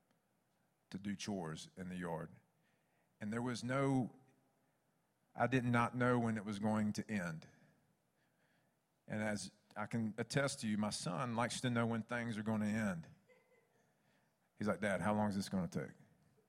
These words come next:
"I, I don't know." "Like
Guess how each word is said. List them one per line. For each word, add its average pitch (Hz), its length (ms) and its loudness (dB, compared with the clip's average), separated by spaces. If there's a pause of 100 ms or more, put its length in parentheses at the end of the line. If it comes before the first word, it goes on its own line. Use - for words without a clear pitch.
(1040)
"I, 85 80 -6
I 90 60 -2
don't 98 140 -2
know." 107 180 0 (1600)
"Like 87 200 -2